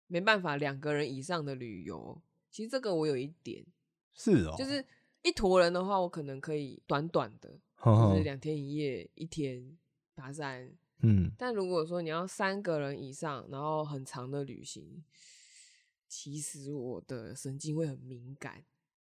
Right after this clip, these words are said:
Speaker 2: 你会开始想要照顾到其他人的感受。
Speaker 1: 对啊，就是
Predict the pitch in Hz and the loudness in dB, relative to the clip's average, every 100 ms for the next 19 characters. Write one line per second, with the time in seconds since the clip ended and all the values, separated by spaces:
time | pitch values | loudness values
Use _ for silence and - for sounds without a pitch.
0 | _ 117 120 131 123 92 107 - - 123 | _ 2 6 8 8 6 4 2 6 8
1 | 104 117 104 98 95 - 92 98 98 85 | 8 4 6 6 6 0 2 4 4 4
2 | 90 90 87 78 92 110 85 95 320 294 | 0 -2 -4 -4 0 2 2 0 4 8
3 | 269 294 302 285 | 6 4 -4 -6